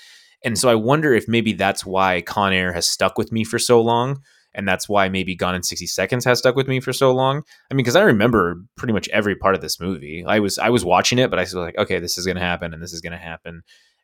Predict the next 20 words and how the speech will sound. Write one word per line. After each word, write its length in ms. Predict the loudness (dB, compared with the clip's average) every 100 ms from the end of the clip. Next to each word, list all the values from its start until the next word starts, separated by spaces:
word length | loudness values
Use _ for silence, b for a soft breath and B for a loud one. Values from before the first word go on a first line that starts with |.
| -8
And 100 | -6
I, 180 | -6 -10 -10
I 60 | -4
have 260 | 0 0 -2
n-, 80 | -8 0
I 80 | 2
haven't 220 | 2 -2
seen 220 | -4 -4
this 160 | -4 -4
movie 200 | -4 -4
as 100 | -6
much 200 | -8 -6
as 60 |
I've 140 | -8 -6
seen, 520 | -8 -8 -10 -12 -14 -14
uh, 300 | -14 -12 -14 -16 -18 -20 _ _ _ -16
um, 300 | -14 -14 -20 _ _ -14 -10
Face 360 | 0 2 4
Off 220 | 2 2 0
even. 400 | -10 -12 -14